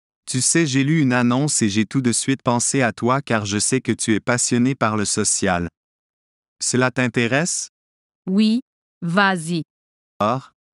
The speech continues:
Speaker 1: il s'agit d'un volontariat en Afrique.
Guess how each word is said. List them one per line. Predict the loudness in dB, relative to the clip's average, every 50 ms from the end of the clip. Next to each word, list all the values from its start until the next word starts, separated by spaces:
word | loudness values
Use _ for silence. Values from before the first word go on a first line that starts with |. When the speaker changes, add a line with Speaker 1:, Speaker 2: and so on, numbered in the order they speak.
| _ _ _
Speaker 1:
il | 0 0 2 2
s'agit | 0 0 0 0 0 0 0 2
d'un | 2 2 2
volontariat | 2 2 2 2 2 0 0 0 0 0 0 0 0 2 2
en | 2 2
Afrique. | 2 0 -2 -4 -4 -2 -2 -2 -2 -6 -14